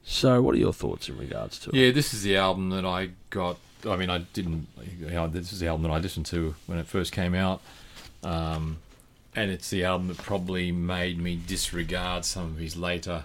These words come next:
Speaker 2: material in the next, you know, decade or so, because I thought that he'd, he'd lost that Latin jazz
Speaker 1: Yeah.
Speaker 2: fusion blues style, you know. I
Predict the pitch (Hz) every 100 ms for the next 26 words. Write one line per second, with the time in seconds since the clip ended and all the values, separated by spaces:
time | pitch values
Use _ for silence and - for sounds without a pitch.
0 | - - 87 - 90 87 85 82 85 85
1 | - - 85 80 76 85 82 82 82 80
2 | - 90 82 80 87 80 - - - -
3 | - - - - 101 92 101 78 80 80
4 | 76 85 92 82 85 82 - - - 82
5 | 82 - _ 110 95 98 120 98 87 85
6 | 90 87 87 87 - - - 107 107 90
7 | 82 82 101 98 87 95 90 87 87 85
8 | 85 85 104 104 101 92 - - - 101
9 | 85 85 87 87 87